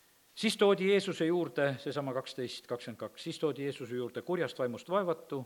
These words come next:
kes oli pime ja tumm, ning Jeesus tegi ta terveks, nii et tumm rääkis ja nägi. Ja kõik rahvahulgad hämmastusid ning ütlesid: "Ega see ometi ole Taaveti poeg?" Aga variserid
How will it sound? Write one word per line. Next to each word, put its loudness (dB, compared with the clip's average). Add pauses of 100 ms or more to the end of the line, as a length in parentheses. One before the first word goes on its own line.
(100)
kes -8
oli -8
pime 0
ja -6
tumm, -4 (1300)
ning 0
Jeesus 2
tegi 0
ta -2
terveks, -6 (100)
nii 4
et -4
tumm 0
rääkis -4
ja -6
nägi. -8 (1400)
Ja -2
kõik 4
rahvahulgad 2 (240)
hämmastusid 2 (240)
ning 0
ütlesid: -8 (580)
"Ega 4
see 4
ometi 0
ole 4
Taaveti 2
poeg?" -4 (480)
Aga 4
variserid 2